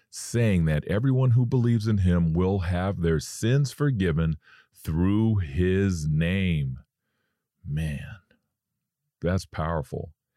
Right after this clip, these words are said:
And of course, that is the believer is forgiven. So you know you're forgiven because of what Jesus Christ did for you and he did for me. And for those of you who don't have Jesus Christ in your life, consider these passages of Scripture, also considering talking to someone more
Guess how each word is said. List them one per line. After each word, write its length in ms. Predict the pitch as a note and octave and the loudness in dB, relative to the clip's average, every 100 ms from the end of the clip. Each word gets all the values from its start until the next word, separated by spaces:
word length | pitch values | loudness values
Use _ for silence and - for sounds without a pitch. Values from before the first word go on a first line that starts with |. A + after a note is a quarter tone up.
| _ _ - | _ _ -6
And 140 | D#2 | -6
of 60 | D#2 | -4
course, 280 | F2 D#2+ - | -2 -4 -4
that 360 | E2+ F#2 A2+ | -4 -2 0
is 320 | E2 D#2 D2+ - _ - | 0 -2 -4 -12 _ -4
the 100 | E2+ | -2
believer 480 | E2+ D#2+ D#2+ E2 | 0 0 0 0
is 120 | E2+ - | -2 -2
forgiven. 520 | G2 F#2+ A#2 F2 C2+ | -4 -2 0 -2 -4
So 140 | - | -4
you 180 | D#2+ F2 | -2 0
know 280 | F2 G2+ A#2 | 2 2 2
you're 180 | G2+ F2 | 0 -2
forgiven 560 | E2+ D2 C#2 C2+ C#2+ - _ _ - | -4 -4 -4 -6 -8 -12 _ _ -6
because 340 | D#2+ - D#2+ | -4 -2 -2
of 120 | D#2 | -2
what 140 | D#2 C2+ | -4 -4
Jesus 340 | D#2+ D2+ D2 | -4 -6 -8
Christ 340 | - D2+ C#2+ | -6 -6 -6
did 180 | - C2 | -8 -8
for 140 | - C2+ | -8 -10
you 280 | B1+ B1 - _ | -8 -12 -16 _
and 120 | D2 | -6
he 60 | D2+ | -4
did 220 | C2 C#2 | -4 -6
for 160 | - C#2+ | -6 -8
me. 260 | B1+ A#1+ - _ _ | -8 -10 -16 _ _
And 100 | D2 | -8
for 80 | D#2 | -4
those 240 | D#2+ F2 D#2 | -2 -2 -2
of 60 | |
you 180 | E2 D#2+ | -2 -2
who 80 | E2 | -2
don't 360 | D2+ F2 G#2+ | -2 0 0
have 180 | G2+ G#2 | 0 -2
Jesus 260 | F#2+ G2 F#2+ | -2 -6 -6
Christ 340 | - G#2 G2 | -6 -4 -2
in 60 | G2+ | -2
your 120 | G2 | 0
life, 280 | F#2+ F#2+ - _ _ _ - | 0 -4 -6 _ _ _ -4
consider 500 | F#2 - A2 G#2+ G#2 | -2 -2 -2 0 0
these 240 | G2 F#2+ | 0 0
passages 480 | - F#2 F2 F2+ D#2+ | -2 -2 -2 -2 -4
of 80 | D#2 | -4
Scripture, 500 | - F2 D#2+ F2+ E2+ | -4 -6 -4 -4 -4
also 320 | E2 G2+ - | -2 -2 -2
considering 600 | F2+ E2+ D2+ E2 D#2 D#2 C#2+ | -2 -2 -2 -2 0 -2 -2
talking 420 | F#2+ G2 - F2 | -4 -4 -2 -2
to 80 | D2+ | -2
someone 440 | - D2 D2 D2 | -2 -2 0 0
more 460 | D2+ E2 D2 C2+ | 0 2 0 -2